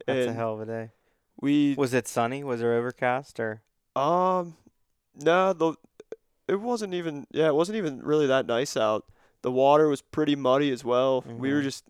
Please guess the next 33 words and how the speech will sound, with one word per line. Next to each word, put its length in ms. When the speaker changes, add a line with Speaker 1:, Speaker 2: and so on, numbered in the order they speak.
Speaker 2:
hammering 420
them. 200
And 500
we, 220
uh, 100
uh, 340
that 200
day, 160
we 140
have 180
pictures, 760
each 260
of 120
us, 200
with 240
multiple 480
fish 300
over 200
twenty 360
inches. 340
Speaker 1:
That's 140
Speaker 2:
So 180
Speaker 1:
awesome. 440
Speaker 2:
it 100
was, 420
yeah, 160
it 20
was 140
definitely 340
fun. 400
I'd 140
say, 420
um, 540